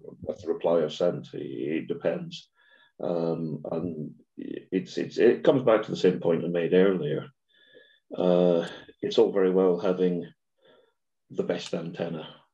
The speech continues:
the best field of regard from that antenna. And we, we've been doing that for many years. Um, what matters and what gets it on a platform is,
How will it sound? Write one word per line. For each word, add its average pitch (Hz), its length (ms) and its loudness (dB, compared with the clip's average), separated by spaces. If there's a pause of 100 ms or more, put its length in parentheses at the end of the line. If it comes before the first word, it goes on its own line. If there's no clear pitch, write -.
the 87 60 -6
best 90 400 -6
field 90 260 -2
of 90 80 -4
regard 82 460 -4
from 82 160 -6
that 80 180 -4
antenna. 82 580 -6 (120)
And 85 120 -6
we, 85 240 -6 (720)
we've - 120 -10
been - 100 -8
doing 85 220 4
that 85 180 2
for 92 80 -6
many 85 240 -4
years. 85 500 0 (920)
Um, 87 600 0
what 92 200 4
matters 92 760 0
and 90 140 -4
what 90 220 -2
gets 95 280 0
it 85 140 -2
on 90 120 -2
a 80 80 -6
platform 87 680 -2
is, 90 420 2